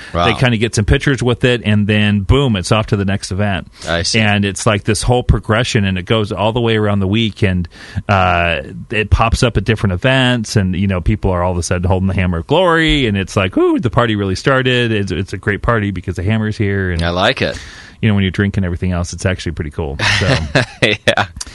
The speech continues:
Speaker 2: But, uh, a lot of great events happening at Philly Beer Week. Uh, Tom Peters is with, uh,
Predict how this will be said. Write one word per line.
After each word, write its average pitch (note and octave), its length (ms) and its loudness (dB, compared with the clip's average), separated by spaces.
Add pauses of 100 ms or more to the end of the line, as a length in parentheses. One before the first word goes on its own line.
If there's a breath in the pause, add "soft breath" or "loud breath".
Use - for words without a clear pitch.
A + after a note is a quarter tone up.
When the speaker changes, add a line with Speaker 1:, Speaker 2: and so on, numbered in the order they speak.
(380 loud breath)
Speaker 2:
But, A2+ 280 4
uh, G#2 360 4
a - 20 -4
lot C3+ 360 2
of A#2+ 60 0
great A2+ 240 2
events G#2 460 0
happening G2+ 520 0
at F2+ 360 -4
Philly G2+ 240 0
Beer A2 260 0
Week. A2 460 0
Uh, F2 480 0
Tom G#2 260 2
Peters G#2+ 460 0
is F#2+ 160 -2
with, F#2+ 360 -2
uh, E2+ 360 0